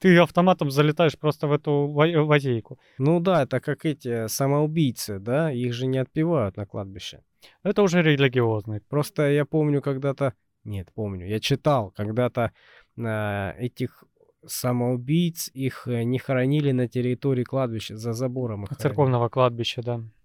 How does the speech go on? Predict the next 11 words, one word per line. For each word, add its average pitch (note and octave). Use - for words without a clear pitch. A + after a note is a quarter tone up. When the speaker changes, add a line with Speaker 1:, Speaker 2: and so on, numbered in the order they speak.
Speaker 1:
Потому D3
что -
раньше C#3+
все -
кладбища C3+
вокруг, C3+
о, C3
часовен D#3
и B2
храмов C3
стояли, A#2+